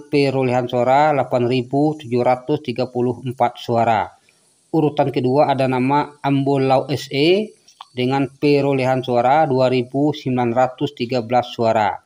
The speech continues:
Urutan ketiga ada nama Astina Depi S H dengan perolehan suara sembilan ratus delapan puluh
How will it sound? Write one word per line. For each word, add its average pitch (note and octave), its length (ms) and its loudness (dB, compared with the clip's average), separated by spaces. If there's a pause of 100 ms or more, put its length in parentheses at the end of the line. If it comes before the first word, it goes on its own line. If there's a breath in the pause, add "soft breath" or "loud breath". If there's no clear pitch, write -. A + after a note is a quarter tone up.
(540)
Urutan C#3 360 0
ketiga C#3 480 0
ada B2+ 240 0
nama C#3+ 560 0
Astina C#3 800 -2
Depi B2+ 480 -4
S - 200 -10
H E3 360 2 (480 soft breath)
dengan C#3+ 480 0
perolehan C#3 720 2
suara C3 520 2 (440)
sembilan C#3 800 -2
ratus E3 800 -2
delapan C3 400 0
puluh C3 400 -4